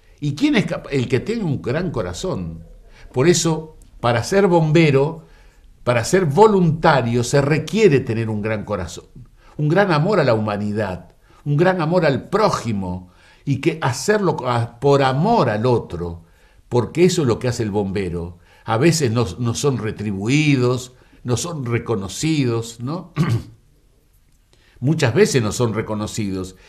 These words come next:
y sin embargo, ante cada reclamo, ahí están ellos. En una inundación, nosotros hemos tenido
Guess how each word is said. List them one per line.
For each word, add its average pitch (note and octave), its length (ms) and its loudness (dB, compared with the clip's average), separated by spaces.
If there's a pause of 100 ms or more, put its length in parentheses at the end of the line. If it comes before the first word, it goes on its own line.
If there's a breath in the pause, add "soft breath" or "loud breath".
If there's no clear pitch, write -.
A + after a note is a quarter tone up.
y A#2 120 -6
sin A#2+ 180 0
embargo, D3 600 2
ante G#2+ 420 -4
cada D#3 320 0
reclamo, D3+ 600 -2
ahí A2+ 300 -2
están G#2 320 -4
ellos. F2+ 500 -8 (320 soft breath)
En A#2+ 160 0
una B2 160 2
inundación, A#2 680 0
nosotros F3 420 0
hemos C#3 220 2
tenido D3 500 0